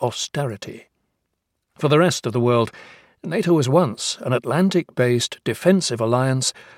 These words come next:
that quickly transformed into an ever farther afield offensive one. A striking feature of these well-worn arguments over nato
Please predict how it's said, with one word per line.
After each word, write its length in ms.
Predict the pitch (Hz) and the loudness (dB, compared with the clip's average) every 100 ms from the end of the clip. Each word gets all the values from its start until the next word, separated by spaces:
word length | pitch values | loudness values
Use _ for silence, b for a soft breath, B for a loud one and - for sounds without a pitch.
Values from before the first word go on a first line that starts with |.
| B | B
that 160 | 117 - | -10 -6
quickly 340 | 190 - 214 | -6 -2 0
transformed 640 | - 151 135 - 160 117 110 | 0 0 0 0 -2 -2 -4
into 260 | 147 135 135 | -4 -2 0
an 60 | |
ever 200 | 139 - | 2 2
farther 400 | 131 147 139 131 | -2 -2 -2 -2
afield 540 | 123 - 180 170 95 - _ - | -4 -2 -2 -2 -4 -10 _ -12
offensive 720 | 160 - 131 90 - 104 - | -10 -6 -6 -6 -10 -10 -8
one. 360 | 98 - 135 - _ _ _ _ _ _ _ _ B B - | -10 -10 -16 -20 _ _ _ _ _ _ _ _ B B -6
A 60 | |
striking 440 | - 240 269 202 151 | -2 0 2 4 4
feature 360 | 170 160 - | 4 0 0
of 80 | 113 | -2
these 220 | 123 117 | 0 0
well-worn 480 | 113 131 127 123 120 | 4 4 6 4 4
arguments 580 | 120 127 123 117 110 - | 4 2 0 -2 -4 -4
over 220 | 120 110 | -2 -2
nato 360 | 120 127 131 | 0 0 0